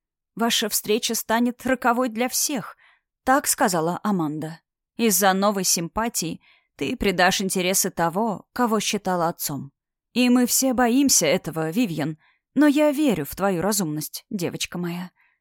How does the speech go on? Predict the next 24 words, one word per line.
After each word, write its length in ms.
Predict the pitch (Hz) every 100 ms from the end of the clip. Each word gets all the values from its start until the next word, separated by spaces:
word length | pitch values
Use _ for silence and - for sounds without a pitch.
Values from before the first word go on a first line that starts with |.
| _ _
При 140 | - 214
каждой 440 | - 170 175 185
новой 280 | 170 196 175
встрече 460 | - - 170 220 175
с 80 |
тем 220 | - 202 202
роковым 420 | 180 185 202 185
мужчиной 580 | 180 - 247 233 185 - _ _ _
жизнь 360 | 226 285 233 240
твоя 340 | 233 240 233
будет 360 | 208 240 214 -
висеть 340 | 233 - 202
на 120 | 208
волоске. 580 | 185 160 170 - 160 165 _ _ _ _
Возможен 560 | - 214 196 202 220 226
даже 260 | 208 214 233
смертельный 720 | 226 214 202 220 208 233 226
исход, 480 | - - 311 - - _ _ -
поняла? 460 | 175 165 165 262 - _ _ _ _ _
Вы 240 | 226 285
говорите 520 | 226 240 269 269 - 262
о 20 |
мистере 380 | 254 - 247 240
Бруксе, 500 | 196 - - 151